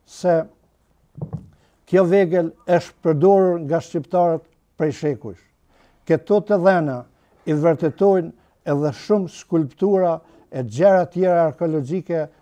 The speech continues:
nga koha e Ilirisë e gjerë në ditët tona.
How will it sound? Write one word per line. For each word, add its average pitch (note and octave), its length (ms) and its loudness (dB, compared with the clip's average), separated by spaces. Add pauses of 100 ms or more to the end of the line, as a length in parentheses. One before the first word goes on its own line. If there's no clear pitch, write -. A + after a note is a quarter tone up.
(120)
nga B2 300 -4
koha D#3+ 560 -2
e D3+ 220 -8
Ilirisë D#3 580 -4 (140)
e C#3+ 120 -8
gjerë C3+ 360 -6
në A#2+ 100 -10
ditët B2+ 340 -10
tona. G#2 320 -14